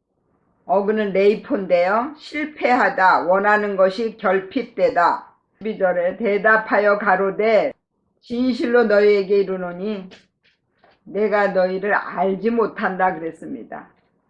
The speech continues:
못한다가 우입니다. 사람은 아무도 할 수 없다.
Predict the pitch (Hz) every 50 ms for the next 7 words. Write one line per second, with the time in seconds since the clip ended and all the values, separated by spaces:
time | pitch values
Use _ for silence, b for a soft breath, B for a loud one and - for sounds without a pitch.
0 | _ _ _ _ _ _ _ _ _ _ _ _ _ _ _ _ _ - 160 151
1 | 202 220 220 214 - - 233 220 208 202 190 185 180 190 202 233 247 208 160 -
2 | - 196 220 247 254 240 226 196 175 165 151 143 - 143 143 - - - _ _
3 | _ _ _ _ _ _ _ _ _ _ _ _ - - 180 190 202 190 185 190
4 | 196 202 196 165 143 170 190 202 208 185 180 170 185 208 220 196 196 - - 170
5 | 139 135 147 143 - _ - 165 - - - -